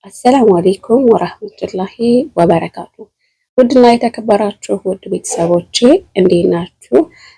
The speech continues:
እኔ አልሐምዱሊላህ በጣም ሰላም ነኝ። በያላችሁበት ሰላማችሁ ይብዛ።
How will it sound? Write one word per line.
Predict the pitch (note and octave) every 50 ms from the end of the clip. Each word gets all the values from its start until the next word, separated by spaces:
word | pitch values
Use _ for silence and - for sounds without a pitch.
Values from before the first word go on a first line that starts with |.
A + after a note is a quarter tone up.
| _ _
እኔ | A#3+ B3
አልሐምዱሊላህ | B3 B3 B3+ - - - - - - - - - F#3+ F#3+ F#3 G3
በጣም | F#3 - - F3+ F3 F#3
ሰላም | - - G#3 G#3 F#3+ G3+ A3+
ነኝ። | B3 C#4+ D4+ C#4+
በያላችሁበት | A#3+ - G#3+ G3+ G#3 F3+ F#3+ F3+ F#3 - _ - G3+ A3 -
ሰላማችሁ | - - A#3 G#3+ G#3 F#3+ - - - - - -
ይብዛ። | A#3+ - _